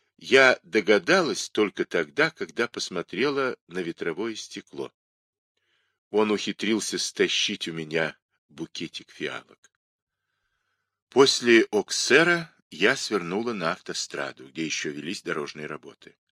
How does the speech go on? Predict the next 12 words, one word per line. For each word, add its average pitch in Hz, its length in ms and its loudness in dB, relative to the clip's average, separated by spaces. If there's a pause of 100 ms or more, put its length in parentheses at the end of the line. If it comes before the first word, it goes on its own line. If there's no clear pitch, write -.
(320)
и 120 160 -4 (100)
погнала 80 540 -4
по 73 140 -14
ней. - 340 -20 (1200)
Я 113 180 6
и 143 60 6
сама 170 380 0
не 190 100 -6
ожидала 127 440 -8
от - 100 -18
себя - 240 -10
такой - 340 -16